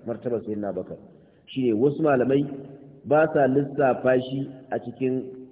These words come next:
as-sabiquna al-awwalun. Dan shi bai musulunta da wannan gaggawar ba, sai da yayi tirjiya, ya kasance cikin waɗanda suka yi wa musulunci a farkon al'amari, suka yi wa musulunci jafa'i. To, wannan kuma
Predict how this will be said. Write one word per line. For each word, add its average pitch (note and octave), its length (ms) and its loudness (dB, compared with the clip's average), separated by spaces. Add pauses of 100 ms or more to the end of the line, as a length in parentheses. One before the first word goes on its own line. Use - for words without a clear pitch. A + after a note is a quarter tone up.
(100)
as-sabiquna A2 840 0
al-awwalun. D#2 400 -6 (500)
Dan A2+ 140 -2
shi D3+ 140 -4
bai C#3+ 100 4
musulunta C3 580 0
da A2+ 100 2
wannan A#2+ 440 0
gaggawar B2+ 640 4
ba, - 120 -4 (640)
sai C3+ 140 0
da B2+ 100 4
yayi A#2+ 300 2
tirjiya, C3+ 540 2 (560)
ya A#2+ 140 0
kasance A#2+ 560 -8
cikin C3+ 320 -4
waɗanda B2 400 0
suka B2 200 -6
yi A#2+ 60 0
wa A#2+ 180 2
musulunci B2+ 800 -4 (440)
a G2 60 -2
farkon B2 500 -2
al'amari, B2+ 580 -2
suka B2 140 -8
yi B2+ 40 2
wa A#2 80 2
musulunci A#2+ 560 -6
jafa'i. F2 320 -6 (640)
To, A2+ 60 0
wannan D#3 360 6
kuma D3 160 0